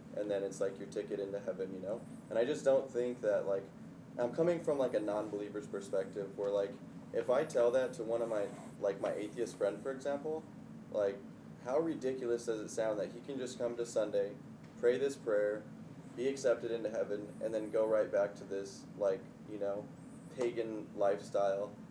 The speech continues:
but he's got his ticket into heaven, you know? I, I just don't find that I believe that, and I don't think that, um, like, as a non-believer, I don't think it's hard not to believe that, you know, as opposed to, like, um,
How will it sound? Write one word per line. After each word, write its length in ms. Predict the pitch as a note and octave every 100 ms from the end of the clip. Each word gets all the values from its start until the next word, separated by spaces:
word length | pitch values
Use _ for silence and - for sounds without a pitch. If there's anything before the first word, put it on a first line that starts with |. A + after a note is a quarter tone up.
| - - -
but 320 | A2+ G#2 F#2+ E2+ - -
he's 140 | A2 G#2
got 180 | G#2 G2
his 120 | F2+
ticket 260 | G#2 F#2+
into 220 | G2+ F#2 G2+
heaven, 260 | F2+ F2 F2+
you 60 |
know? 200 | G2 G#2 -
I, 120 | - - -
I 80 | A#2
just 220 | B2+ C3+
don't 260 | C3 B2 -
find 280 | A2+ A2 G#2
that 160 | E2 G#2+
I 140 | A#2
believe 320 | A2+ G#2 G#2
that, 280 | G#2 G#2 - - - G#2+
and 80 | G#2+
I 120 | G#2+
don't 220 | A2+ G#2
think 340 | A2+ G#2 G2+
that, 240 | G#2 G2+ F#2 - - - - - - G#2+
um, 360 | G#2+ G2 F#2+ G2 - - - - -
like, 160 | A2+
as 180 | - G#2+
a 60 | G#2
non-believer, 800 | G2+ G#2+ G#2+ G#2 G#2+ A2+ B2+ C3+ - - - - -
I 40 |
don't 160 | A#2 A#2+
think 180 | A#2+ A2+
it's 420 | G#2+ - - - - -
hard 300 | G#2+ G#2+ G2
not 240 | F#2+ G#2 -
to 60 | -
believe 340 | F#2+ G2 F#2+
that, 200 | G2+ F#2+ G2
you 60 |
know, 200 | G2+ G#2
as 140 | G#2 G#2
opposed 400 | G#2 G#2+ G#2 -
to, 60 |
like, 280 | G2+ G2 F#2+ - - - - - -
um, 280 | G2+ G2